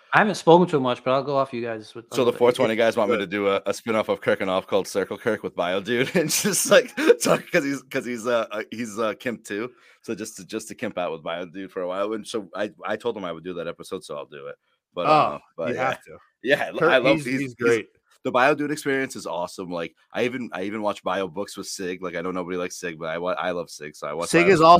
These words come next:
Speaker 3: also out of the, he's on Twitter. He's also out of the closet, Cully.
Speaker 2: I don't know anything about that, but
Speaker 3: Well, I'm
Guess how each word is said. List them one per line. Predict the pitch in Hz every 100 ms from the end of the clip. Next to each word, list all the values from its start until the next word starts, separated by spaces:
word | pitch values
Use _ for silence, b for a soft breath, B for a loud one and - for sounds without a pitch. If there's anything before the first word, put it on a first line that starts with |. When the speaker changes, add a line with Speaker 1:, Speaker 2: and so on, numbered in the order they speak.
| 165
Speaker 3:
also |
out | 143 147
of | 151
the, | 147
he's | 127 175 180
on | 156 143 143
Twitter. | 160 139
He's | 120 131
also | 135 135 123
out | 120 123
of |
the | 117
closet, | - 117 117 98
Cully. | - 110 92 _ _ _ _ _
Speaker 2:
I | 95
don't | 98 78
know | 69
anything | 69 -
about | 71 69 -
that, | 78 76 - _ _ _
but | 82 80 -
Speaker 3:
Well, | 117
I'm | 110 120 101